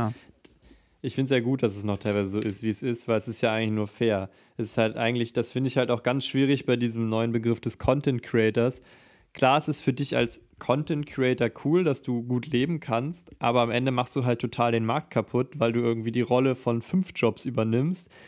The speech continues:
Speaker 2: Und ich finde auch relativ schnell in Anführungsstrichen
Speaker 1: Nee,
Speaker 2: dabei
Speaker 1: disagree.
Speaker 2: ausbrennen. Finde ich schon, finde ich voll. Weil die teilweise halt kommen und sagen, „Mach uns mal ein Konzept,
Speaker 1: Aber der
Speaker 2: mach mal eine Umsetzung, du filmst es
Speaker 1: Aber der
Speaker 2: auch, du
Speaker 1: Content Creator
Speaker 2: schneidest es auch.“
Speaker 1: Ja, aber
Speaker 2: Und, und ich finde schon, wenn die wüssten ja, wenn sie jetzt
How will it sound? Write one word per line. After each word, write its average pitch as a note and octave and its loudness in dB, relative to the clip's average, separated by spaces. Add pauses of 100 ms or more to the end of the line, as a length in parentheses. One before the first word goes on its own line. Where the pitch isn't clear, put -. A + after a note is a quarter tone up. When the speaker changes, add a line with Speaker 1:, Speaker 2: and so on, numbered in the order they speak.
(160)
Speaker 2:
Und B2 0
ich A2+ -4
finde C3+ 4
auch A#2+ 0
relativ C3 2
schnell A#2+ 2
in A#2 -2
Anführungsstrichen B2 0
Speaker 1:
Nee, - 0
Speaker 2:
dabei A2+ 4
Speaker 1:
disagree. D#3 4
Speaker 2:
ausbrennen. A2+ -2
Finde B2 2
ich A#2+ 0
schon, C#3+ 2
finde A#2 0
ich G#2+ -4
voll. C#3+ 2 (420)
Weil A#2+ 6
die A2+ -10 (140)
teilweise C3 4
halt B2 4
kommen C3 4
und B2 2
sagen, A#2 2
„Mach B2+ 2
uns B2+ 0
mal A#2 2
ein A2 2
Konzept, C#3+ 2
Speaker 1:
Aber D3 2
der D3 2 (120)
Speaker 2:
mach B2+ 4
mal A#2+ 4
eine A2+ 2
Umsetzung, F3 2 (160)
du C3 0
filmst E3+ 2
es E3+ 4
Speaker 1:
Aber D#3 6
der D#3+ 6
Speaker 2:
auch, D3+ 0
du - -10
Speaker 1:
Content G3 4 (140)
Creator C3 6
Speaker 2:
schneidest D3+ 2
es D3+ 2
auch.“ C#3+ 4
Speaker 1:
Ja, D#3+ 6
aber D3+ 0 (100)
Speaker 2:
Und, C3 0
und A#2+ 0
ich A#2 -2
finde C3+ 4
schon, F3+ 2 (200)
wenn C3+ 2
die B2 2
wüssten F3 2
ja, B2 4
wenn B2 4
sie A#2+ -2
jetzt A2+ 2